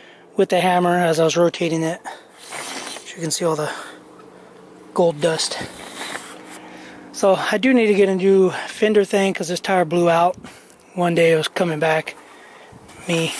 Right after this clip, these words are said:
the kid, and, uh, one of my buddies. We were coming back and it was super windy. Wind was blowing in that direction, and it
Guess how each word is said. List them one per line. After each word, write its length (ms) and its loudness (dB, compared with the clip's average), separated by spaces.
the 60 -10
kid, 320 -4
and, 260 -6
uh, 180 -8
one 120 -10
of 40 -10
my 80 -8
buddies. 500 -4
We 60 4
were 80 4
coming 240 0
back 280 4
and 80 -6
it 40 -10
was 160 -2
super 300 -2
windy. 320 -2
Wind 240 -2
was 220 -6
blowing 440 0
in 160 -8
that 260 -4
direction, 580 0
and 220 -4
it 160 -4